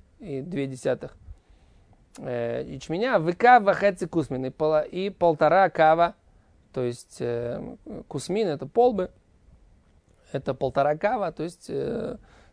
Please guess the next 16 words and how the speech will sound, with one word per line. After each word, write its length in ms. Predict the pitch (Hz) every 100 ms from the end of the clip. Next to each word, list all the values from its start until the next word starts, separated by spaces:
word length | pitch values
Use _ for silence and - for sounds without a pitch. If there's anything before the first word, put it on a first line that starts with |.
| -
три 140 | 147
и 40 | 156
шесть 200 | 165 147
десятых 260 | 139 -
литра 300 | 135 139 143 -
кусмин. 340 | - 147 165 - _ _ _ _ _
В 140 | 131 147
кав 320 | 196 220 165
гройгеройс, 680 | 147 143 123 123 143 165 -
и 120 | 294
не 160 | 143 143
меньше, 380 | 165 208 -
чем 340 | 135 - 165 143
кав 480 | - 165 151 117 113 - - - - _ _
гройгеройс, 800 | 147 139 160 139 127 147 170 -
это, 720 | 131 - 127 117 117 110 110